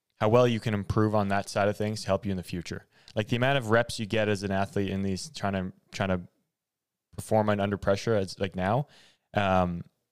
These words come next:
you're not gonna get those reps when you get older. I feel like when you get put into those, those real life situations trying to get a job.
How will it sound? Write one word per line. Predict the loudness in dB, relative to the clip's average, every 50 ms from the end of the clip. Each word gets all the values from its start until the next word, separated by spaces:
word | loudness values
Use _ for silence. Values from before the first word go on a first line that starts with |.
| _ _ _ _ _ _
you're | -6 -2 0
not | 0 0
gonna | 0 -2 -2
get | -2 -4 -2
those | -2 -2 0
reps | 2 0 0 0 -2
when | -4 -4
you | -2
get | 0 2
older. | 2 2 2 0 -2 -6
I | -8
feel | -2 -2 -2
like | 0 0
when | 0 0
you | 0 -2 -2 _ -6 -2
get | -2 -2 0
put | 0 0 2
into | 2 0 -2 0
those, | 0 0 0 0 -4 -8 _ _ -20 -20 -20 _ _ _ _
those | -2 0 0
real | 2 4 4 4
life | 4 4 2 0
situations | -6 -10 -4 -2 -2 -2 -2 -2 -8 -8
trying | -4 -4 -4 -4
to | -2
get | -4 -4
a | -4 -4
job. | -2 0 0 0 0 -2 -10